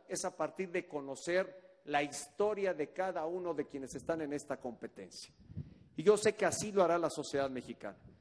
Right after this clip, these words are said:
Repito, estarán siendo muy observados, muy observados, muy evaluados, y de todo saldrá algo.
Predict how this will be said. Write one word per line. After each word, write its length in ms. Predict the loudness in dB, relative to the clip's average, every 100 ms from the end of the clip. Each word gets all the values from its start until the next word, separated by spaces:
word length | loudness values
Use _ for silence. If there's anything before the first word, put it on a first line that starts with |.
| _ -2
Repito, 360 | -2 0 0
estarán 320 | 2 2 2
siendo 220 | 2 0 0
muy 140 | 2
observados, 760 | 2 2 4 4 2 -4 -10 -20 _ _ _ _ -2
muy 280 | 4 6 8
observados, 1040 | 6 4 4 6 6 6 2 -4 -12 -20 _ _ _ _ _
muy 800 | 0 8 10 8 6 2 -2 -6 4
evaluados, 960 | 8 8 8 8 6 4 0 -4 -12 -20 _ -2
y 120 | 2
de 120 | 4
todo 300 | 8 8 8
saldrá 420 | 6 4 6 8
algo. 260 | 8 6